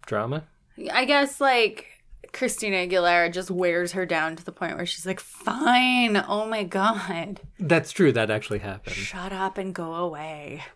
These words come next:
Speaker 1: But this leads into maybe my favorite scene in the whole movie, because now Allie's part of the group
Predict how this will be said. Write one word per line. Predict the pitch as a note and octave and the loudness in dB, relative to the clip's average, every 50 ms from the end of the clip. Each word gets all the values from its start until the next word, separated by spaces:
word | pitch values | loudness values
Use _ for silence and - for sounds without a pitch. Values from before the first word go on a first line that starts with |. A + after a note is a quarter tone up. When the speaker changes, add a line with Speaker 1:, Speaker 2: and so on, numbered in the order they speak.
| _ | _
Speaker 1:
But | - E3 D3 | 2 2 4
this | C3+ D#3 D#3 - | 4 2 2 2
leads | D#3 C#3 C3+ B2+ A#2+ A2+ A#2+ | 0 0 2 2 2 0 0
into | D3 B2 A#2 - - B2 A2+ G#2+ | 0 0 0 -2 -2 -2 -2 0
maybe | G#2 A2+ A#2 B2+ C3 B2 A#2 | 0 2 2 2 2 2 2
my | G#2+ G#2 G2+ | 0 0 0
favorite | - - A2 A#2 A#2 G2+ G#2+ G2+ | 2 2 4 4 4 4 2 0
scene | - - G#2+ G2+ F#2+ F#2 | 0 -2 -4 -4 -4 -4
in | F2+ F2+ | -8 -10
the | F#2 | -8
whole | - G#2 G2+ F#2 | -8 -6 -6 -6
movie, | F#2 A2 A#2+ A#2+ A#2+ G#2 G2 F#2 F#2+ G2 G2 A2+ A2 - _ _ _ _ _ _ _ | -4 -2 0 0 0 0 -2 -4 -6 -8 -8 -10 -12 -14 _ _ _ _ _ _ _
because | - C3 B2+ - B2+ A2 A2 | -2 0 2 4 2 4 4
now | B2 B2 B2 B2 A#2+ A#2 A#2 A#2 A2+ A2+ A2+ A2 A2 A#2 C3+ - | 4 4 4 4 4 4 4 6 6 6 4 4 2 0 -2 0
Allie's | - C3 A#2+ A#2+ A#2 A#2 A2 - | 2 2 4 4 4 4 2 2
part | - - C#3+ C3+ | 2 2 4 4
of | B2 | 4
the | A2 A#2+ | 2 0
group | A2 G#2+ - - B2+ - - C3 B2+ B2+ A#2+ A2 - | -2 -2 -6 -14 -6 0 4 6 6 6 4 2 -2